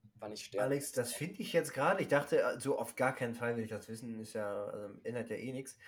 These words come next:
Speaker 2: Aber wenn ich jetzt so drüber nachdenke, ist eigentlich ein interessantes Konzept, weißt du, wenn jeder, wenn er geboren wird, seinen Todestag da hat. Aber das wär dann auch so eine Zweiklassengesellschaft, weil dann stellst du natürlich nur die Leute ein, die lange leben,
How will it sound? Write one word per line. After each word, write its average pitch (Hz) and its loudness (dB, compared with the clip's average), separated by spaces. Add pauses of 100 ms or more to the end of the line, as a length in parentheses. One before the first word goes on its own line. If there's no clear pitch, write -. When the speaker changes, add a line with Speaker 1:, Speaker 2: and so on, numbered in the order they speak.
(200)
Speaker 2:
Aber 151 8
wenn 143 4
ich 139 0
jetzt 135 -2
so 123 -4
drüber 110 2
nachdenke, 147 2
ist 139 2
eigentlich 165 2
ein 175 -2
interessantes 170 2
Konzept, 220 2
weißt 147 4
du, 160 2
wenn 147 4
jeder, 185 6
wenn 165 8
er 156 8
geboren 147 6
wird, 190 -4
seinen 139 -2
Todestag 147 -6
da - -16
hat. - -10
Aber 113 -2
das 113 -8
wär 143 4
dann 147 0
auch 135 0
so 143 -6
eine 123 -4
Zweiklassengesellschaft, 117 0 (220)
weil 113 0
dann 110 0
stellst 123 2
du 123 2
natürlich 120 0
nur 117 0
die 113 -6
Leute 107 0
ein, 110 -2
die 104 -12
lange 143 2
leben, 127 -2